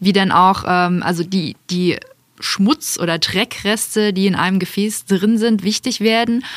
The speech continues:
weil man damit halt, äh, Rückstunde der, äh, ehemaligen, ähm, des ehemaligen Inhalts, äh, des Gefäßes analysieren kann. Kannst du uns dazu etwas erzählen?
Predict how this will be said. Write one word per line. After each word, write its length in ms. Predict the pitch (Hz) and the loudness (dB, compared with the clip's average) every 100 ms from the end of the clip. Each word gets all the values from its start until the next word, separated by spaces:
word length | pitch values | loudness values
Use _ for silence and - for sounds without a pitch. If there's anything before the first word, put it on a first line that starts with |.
| - - | -10 0
weil 200 | 180 190 | 2 2
man 280 | 190 196 | 2 2
damit 440 | 175 170 180 180 185 | 2 0 0 -2 0
halt, 300 | 175 180 - | 0 0 -2
äh, 40 | |
Rückstunde 760 | 170 165 190 - 208 208 196 175 | -2 -2 -4 -2 2 2 2 0
der, 320 | 170 160 156 | 0 0 -2
äh, 260 | 175 170 156 | -2 -2 -2
ehemaligen, 760 | 185 190 175 175 180 180 170 165 | 0 0 0 -2 -4 -4 -4 -4
ähm, 320 | 165 160 170 - - | -4 -4 -6 -10 -18
des 80 | - | 0
ehemaligen 460 | 190 196 180 175 175 | 2 4 4 2 0
Inhalts, 560 | 262 285 160 156 - | 2 2 2 0 -2
äh, 200 | 165 156 | -2 -2
des 140 | 165 - | -4 -6
Gefäßes 540 | 160 - 160 156 156 | -8 -4 -4 -4 -4
analysieren 640 | 160 156 160 156 160 156 156 | -2 -2 -4 -4 -2 -2 -2
kann. 220 | 170 160 | -4 -2
Kannst 240 | 175 160 | -4 0
du 20 | |
uns 100 | 196 | 0
dazu 260 | 190 - 247 | 0 -2 -2
etwas 240 | 165 - | -2 -6
erzählen? 320 | - - 180 | -10 -8 -8